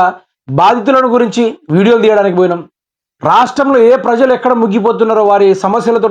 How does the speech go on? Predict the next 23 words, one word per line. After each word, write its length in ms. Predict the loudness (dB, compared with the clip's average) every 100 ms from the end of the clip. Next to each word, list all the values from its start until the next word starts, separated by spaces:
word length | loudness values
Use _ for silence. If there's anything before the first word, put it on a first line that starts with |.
| 0
ఎక్కడ 260 | 0 -2 -4
చిక్కు-, 360 | -6 -6 -2 -2
చిక్కు-, 300 | -4 -4 -4
చిక్కుకుపోతున్నారో 840 | -2 -2 -2 -2 -2 -2 -2 0 -2 -6 _ _ -6
దాని 260 | 0 2 2
గురించి 380 | 2 0 0 0 -2 -6 _ _ -4
మా 120 | -2
బ్రదర్ 360 | 0 0 0 2
రాజ్ 200 | 0 0
కుమార్, 220 | -2 -2 0
జర్నలిస్ట్ 380 | 0 0 0 -2
రాజ్ 180 | -2
కుమార్ 220 | -2 -2 0
గారు 200 | 0 -2 -4 _ _ -6
ప్రతి 320 | -4 -2 0 0
చోట, 200 | -2 -2 -4 -6 -8
ప్రతి 220 | -6 -2
చోట 160 | -2 0
వెళ్ళి 280 | 0 0 0 -2 -8 _ _
ఆయన 280 | -2 0 0 0 -4 -8 _ _ _ _ _
గ్రౌండ్ 280 | -2 0 0
రిపోర్ట్ 280 | -2 -2 -2
చేయడంతో 360 | 0 0 0 -2